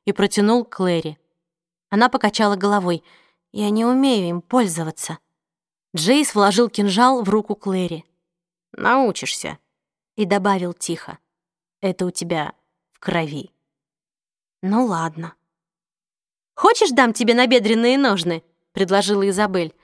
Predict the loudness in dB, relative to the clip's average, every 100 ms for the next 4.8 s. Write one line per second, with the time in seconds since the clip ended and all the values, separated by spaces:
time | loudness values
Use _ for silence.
0 | _ _ 2 4 4 2 -2 2 4 4
1 | 2 -2 -6 _ _ _ _ _ _ _
2 | _ 2 4 4 2 2 6 6 6 2
3 | 0 -4 -4 _ _ _ -4 0 2 2
4 | 0 0 -2 2 2 2 -4 -10